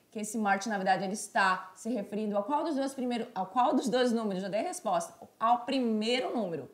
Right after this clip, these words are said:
E o segundo número se, se trata do dia, do, do, é, do número do dia, né? Que é o três, que em inglês eu vou falar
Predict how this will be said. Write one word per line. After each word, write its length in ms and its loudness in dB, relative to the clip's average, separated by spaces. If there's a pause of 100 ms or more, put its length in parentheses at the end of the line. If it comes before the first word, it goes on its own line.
(560)
E 100 -6
o 60 -2
segundo 440 0
número 400 0 (1040)
se, 400 -4
se 180 -6
trata 440 4
do 160 2
dia, 420 0
do, 120 -2
do, 840 -2
é, 160 -4
do 100 -2
número 320 0
do 120 0
dia, 400 0
né? 240 -4
Que 160 -10
é 60 0
o 100 -2
três, 460 -2
que 100 -12
em 180 -4
inglês 300 -2
eu 40 -6
vou 100 -6
falar 240 -6